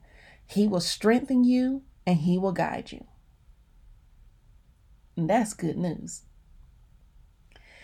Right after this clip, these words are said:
If you've enjoyed this episode, please help me spread the point of it. We need to learn to wait on the Lord. Post that on your timeline.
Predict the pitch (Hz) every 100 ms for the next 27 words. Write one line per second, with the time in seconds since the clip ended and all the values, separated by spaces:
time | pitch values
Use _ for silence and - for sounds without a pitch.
0 | - - - 302 370 359 302 254 214 202
1 | 196 185 180 180 - 208 226 202 - _
2 | - 302 320 - 233 - 202 208 - 196
3 | 214 220 220 254 233 - - - - -
4 | - - - 220 240 233 226 247 202 185
5 | 190 196 170 170 175 - 175 175 170 170
6 | 151 147 143 165 - _ _ - 208 214
7 | 208 226 233 226 220 220 180 135 143 208